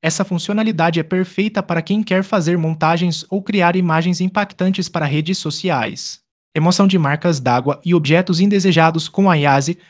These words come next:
você pode eliminar marcas d'água e objetos indesejados rapidamente. Aqui está como funciona.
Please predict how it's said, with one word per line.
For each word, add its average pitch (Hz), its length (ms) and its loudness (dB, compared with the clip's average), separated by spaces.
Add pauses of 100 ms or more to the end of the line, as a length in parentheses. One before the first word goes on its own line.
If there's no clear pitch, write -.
(120)
você 170 220 0
pode 196 300 0
eliminar 175 480 2
marcas 131 360 -2
d'água 127 480 -2
e 180 120 2
objetos 165 420 2
indesejados 175 680 2
rapidamente. 170 840 -2 (320)
Aqui 202 200 0
está 196 180 0
como 196 240 2
funciona. 131 600 0